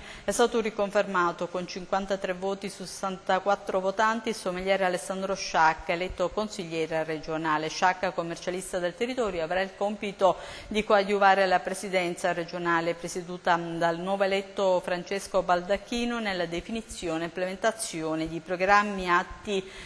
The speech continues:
a sensibilizzare l'interesse verso un settore in continua ascesa.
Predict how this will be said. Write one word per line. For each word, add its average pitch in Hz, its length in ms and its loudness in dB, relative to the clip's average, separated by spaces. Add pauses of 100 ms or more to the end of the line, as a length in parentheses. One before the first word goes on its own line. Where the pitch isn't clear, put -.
(100)
a 202 80 8
sensibilizzare 190 1160 0
l'interesse 190 600 -2
verso 180 320 -4
un 185 120 -6
settore 165 480 -2
in 165 100 -2
continua 160 520 -4
ascesa. 156 540 -2